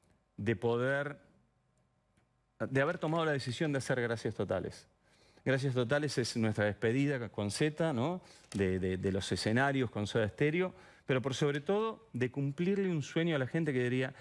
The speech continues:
que siempre nos decía, desde que pasó lo de Gustavo, "No los pude ver", o "¿Qué daría por volverlos a ver a los tres solos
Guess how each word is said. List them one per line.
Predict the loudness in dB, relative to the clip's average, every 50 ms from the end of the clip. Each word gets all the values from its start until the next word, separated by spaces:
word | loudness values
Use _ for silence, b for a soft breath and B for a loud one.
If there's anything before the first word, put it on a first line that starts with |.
| B B B
que | 0 0 0 -2
siempre | -4 -2 0 2 2 2 2 2
nos | 2 2 2
decía, | 0 0 2 2 2 2 2 -2 -6 B B B B B B
desde | 0 2 2 2
que | 2 0
pasó | 0 0 2 2
lo | 2 2
de | 2
Gustavo, | 0 -2 -2 -2 0 0 0 -2 -4 -8 B B B B B B _ _ _ _ _ _ _
"No | 0 2 2 2 2
los | 0 -2
pude | 0 0 2 2 2 2 0
ver", | 0 0 -2 -2 -4 -6 -10 -14 -20 _ _ _ _ -4
o | -4 -2 0
"¿Qué | 2 2 2
daría | 2 2 0 0 0 0 -2
por | -2 -2 -2
volverlos | 0 0 0 0 0 0 0 -2 -2 -2 -2 -2
a | -2
ver | 0 0 0 -2 -2 -2
a | -2 0
los | 0 0 -2
tres | -2 -2 -2 0
solos | 0 0 2 2 2 0 -4 -6 -12 -18